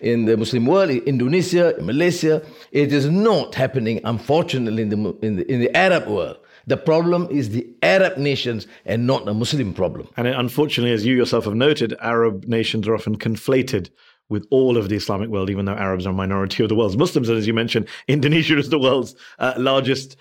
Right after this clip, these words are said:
Speaker 2: uh, Muslim majority country. You said in twenty fourteen that, quote, "All eminent Muslim Democrats must condemn not just groups like isis and Boko Haram, but the dictatorships and autocratic regimes in the Muslim world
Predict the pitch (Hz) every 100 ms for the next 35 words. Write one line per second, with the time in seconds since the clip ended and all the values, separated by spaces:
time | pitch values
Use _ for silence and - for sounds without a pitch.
0 | _ - 120 139 139 135 131 135 131 175
1 | 135 - - 135 262 269 196 160 156 151
2 | 139 135 135 123 - 123 117 117 - -
3 | 123 123 - 139 175 214 - 165 165 151
4 | 147 139 135 139 117 123 113 - 90 -
5 | - - - _ 131 139 - 156 143 160
6 | 160 156 220 - - 170 151 - - 131
7 | 135 - 120 - 117 120 - 113 - 101
8 | 107 98 90 92 90 98 - - - -
9 | 135 131 135 151 151 - 180 185 180 202
10 | - - 139 135 147 156 180 - 156 156
11 | 143 135 113 127 113 117 117 135 - 175
12 | 120 101 95